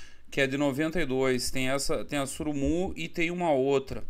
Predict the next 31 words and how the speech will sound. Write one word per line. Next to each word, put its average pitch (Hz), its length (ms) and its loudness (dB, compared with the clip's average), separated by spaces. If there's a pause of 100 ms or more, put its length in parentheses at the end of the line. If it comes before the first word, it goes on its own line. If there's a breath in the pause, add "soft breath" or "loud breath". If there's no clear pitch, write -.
(680)
Eu 127 120 -6
tô 123 200 -6
quase 151 460 0
fazendo 139 380 -4
caquinha 123 420 -2
aqui, 120 180 -6
eu 127 80 0
ia 127 140 0
tirar 127 240 -6
o 127 40 -2
nosso 127 220 -2
tabuleiro 123 420 -2
da 123 140 -6
tela. 117 320 -6
Deixa 117 240 -10
eu 120 60 -4
olhar 120 200 -2
no 120 100 -4
celular 120 600 -2
que 120 100 -14
é 120 40 -6
mais 120 240 -6
prático. - 420 -12 (1600)
Operação 117 1600 -6 (1500)
Su-, 123 720 -10 (360)
Surumu. 147 680 -2 (260)
É - 140 -8
Surumu, 113 520 -4 (100)
isso 113 420 -6
o - 20 -8
nome. 92 220 -10